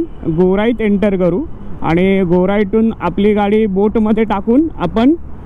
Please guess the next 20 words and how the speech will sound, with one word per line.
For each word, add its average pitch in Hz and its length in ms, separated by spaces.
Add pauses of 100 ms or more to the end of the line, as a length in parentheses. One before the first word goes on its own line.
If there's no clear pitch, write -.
(200)
बोरिवलीमध्ये 240 800
बाहेर 196 300
पडू, 185 280
बोरिवलीच्या 190 720
गोराईमध्ये, 180 600 (1400)
आणि 196 500
त्याच्यानंतर 220 880 (440)
आपण 220 280
आपल्या 233 320 (240)
घरी 196 280
येऊ. 135 160 (1040)
तर 185 80
असा 190 260
काहीसा 214 800
रूट 196 180
प्लॅन 214 340 (120)
छोटासा 226 360
केला 214 240
आहे 190 100
मी, - 140